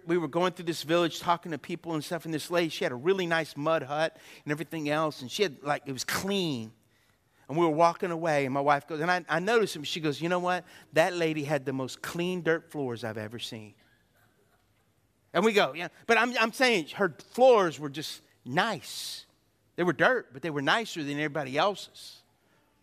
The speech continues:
See, as we gear up for the holidays, all of society is getting ready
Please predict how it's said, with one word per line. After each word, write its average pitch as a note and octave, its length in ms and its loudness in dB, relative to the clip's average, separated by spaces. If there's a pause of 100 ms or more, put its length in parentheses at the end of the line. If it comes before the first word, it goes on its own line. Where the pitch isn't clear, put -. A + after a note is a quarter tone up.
(260)
See, A#3 220 0 (240)
as F3 180 0
we G#3+ 140 2
gear B3 320 4
up B3 160 2
for A3+ 80 -4
the G3 80 -4
holidays, D#3+ 720 2 (100)
all G#3+ 360 8
of A#3+ 100 2
society F#3 720 2
is C3+ 140 -10
getting G#3+ 280 4
ready F3+ 380 4